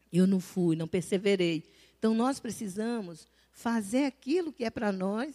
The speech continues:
e ir até o fim. Vou até o fim fazendo aquilo que é pra mim. Então, quando você é perseverante, você vai até o fim. Tem pessoas que começam mil e uma coisa.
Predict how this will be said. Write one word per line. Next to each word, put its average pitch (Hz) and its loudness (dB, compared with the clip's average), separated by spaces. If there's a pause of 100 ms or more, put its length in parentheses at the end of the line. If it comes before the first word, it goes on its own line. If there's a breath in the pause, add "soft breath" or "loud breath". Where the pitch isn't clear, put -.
(140)
e 359 0
ir 415 4
até 403 -2
o 494 0
fim. 403 -4 (600)
Vou 370 2
até 415 -2
o 440 -4
fim 381 -12
fazendo 359 -8
aquilo 370 -6
que 311 -6
é 285 -2
pra 226 -6
mim. 170 -6 (600 soft breath)
Então, 381 0
quando 453 2
você 381 0
é 302 6
perseverante, 254 2 (580)
você 180 -2
vai 202 2
até 220 -2
o 349 -4
fim. 320 -10 (160)
Tem 240 6
pessoas 262 2
que 339 -4
começam 262 4
mil 359 4
e - 0
uma 403 2
coisa. 185 2